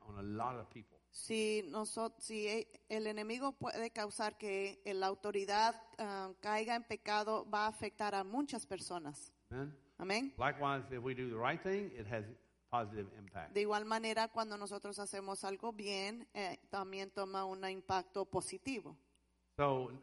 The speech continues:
Speaker 1: it says, "Nevertheless, the king's word prevailed against Joab."
Speaker 2: Sin embargo, la palabra del rey prevaleció contra Joab.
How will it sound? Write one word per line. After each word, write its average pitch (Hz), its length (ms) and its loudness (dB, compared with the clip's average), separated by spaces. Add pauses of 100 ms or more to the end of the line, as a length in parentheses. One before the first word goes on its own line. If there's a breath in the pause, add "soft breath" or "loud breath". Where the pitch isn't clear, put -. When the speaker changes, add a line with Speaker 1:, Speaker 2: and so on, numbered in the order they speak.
Speaker 1:
it 123 80 -16
says, 123 180 0
"Nevertheless, 151 460 2
the - 80 -4
king's 139 340 -2
word 127 360 0
prevailed 117 420 2
against 107 400 -6
Joab." 110 320 4 (220)
Speaker 2:
Sin 214 300 -4
embargo, 240 520 4
la 247 220 2
palabra 220 420 4
del 226 140 0
rey 208 220 0
prevaleció 190 600 -2
contra 196 300 -6
Joab. 156 380 -4